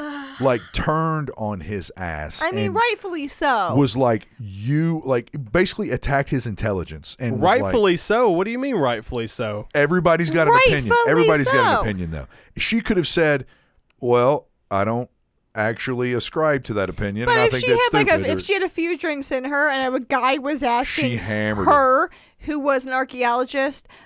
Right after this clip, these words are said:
Speaker 1: of whether aliens had to do with it, I would, I,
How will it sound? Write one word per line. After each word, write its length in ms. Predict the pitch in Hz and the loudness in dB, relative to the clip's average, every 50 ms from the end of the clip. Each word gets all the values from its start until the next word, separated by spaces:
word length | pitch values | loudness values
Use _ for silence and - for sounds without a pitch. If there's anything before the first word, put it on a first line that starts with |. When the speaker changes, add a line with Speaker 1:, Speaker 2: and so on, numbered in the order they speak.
| - - | -6 -4
Speaker 1:
of 160 | 254 247 233 | -4 -4 -2
whether 340 | 226 262 262 254 311 277 - | -2 -2 -2 0 -2 -4 -2
aliens 460 | - 262 269 269 269 277 277 285 285 - | -2 -2 0 0 0 0 -2 -4 -4 -2
had 160 | 311 269 254 | -4 -2 -2
to 100 | 277 247 | -4 -6
do 260 | 220 - 262 262 269 | -4 -4 -4 -4 -4
with 320 | 247 208 247 240 247 - | -4 -2 0 0 0 0
it, 240 | 330 339 359 277 - - | 0 -2 -2 -2 -4 -2
I 180 | - 311 370 415 415 453 | 0 2 2 2 0 0
would, 160 | 466 427 - - | -2 -2 -2 -2
I, 160 | - 349 359 | -2 -2 -2